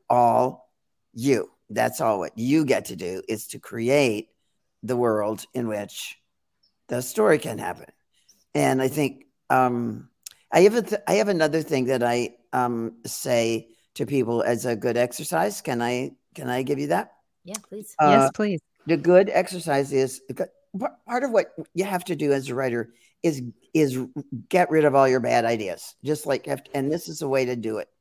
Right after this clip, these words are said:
Speaker 1: This is the way to get rid of the bad ideas.
Speaker 3: <laughs>
Speaker 1: So on an index card, you go, "This is a play about blank. It takes place blank. The main character wants blank,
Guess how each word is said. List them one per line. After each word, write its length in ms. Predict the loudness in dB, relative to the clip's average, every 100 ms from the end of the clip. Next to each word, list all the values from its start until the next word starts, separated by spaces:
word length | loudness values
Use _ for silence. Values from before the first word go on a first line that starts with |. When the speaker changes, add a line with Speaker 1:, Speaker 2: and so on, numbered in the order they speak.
| -12
Speaker 1:
This 300 | -6 -4 -6
is 160 | -12 -8
the 140 | -6
way 100 | -4
to 100 | -2
get 200 | -2 -2
rid 80 | -2
of 60 |
the 80 | -2
bad 240 | 2 2 2
ideas. 420 | -2 -8 -12 _
Speaker 3:
<laughs> 60 | _ _ _ -4
Speaker 1:
So 440 | 2 6 8 6 4 -4 _ 4
on 220 | 6 4
an 120 | 2
index 400 | 2 2 2 -2
card, 360 | -4 0 0 0
you 160 | -4
go, 500 | 0 0 0 -2 -4 -8 _ _ _ _ _ _ _ _ -12
"This 320 | -2 0 0
is 100 | -6
a 60 | -8
play 300 | 0 2 2
about 400 | 2 -2 -6 -8
blank. 600 | -2 0 0 -4 -12 -20 _ _ _ _ _ _ _ _ _ _ _ _ _ _ _ _ _ _ _ _ _ _ 0
It 180 | 0
takes 400 | -2 -4 -4 -6
place 400 | -4 0 0 -4 -16
blank. 640 | -10 -6 -4 -6 -8 -12 -20 _ _ _ _ _ _ _ _ _ _ _ _ _ -6
The 60 |
main 300 | -2 0 0
character 540 | 2 2 2 0 -4 -2
wants 440 | -2 -2 -2 -6
blank, 680 | -6 -2 0 0 -4 -8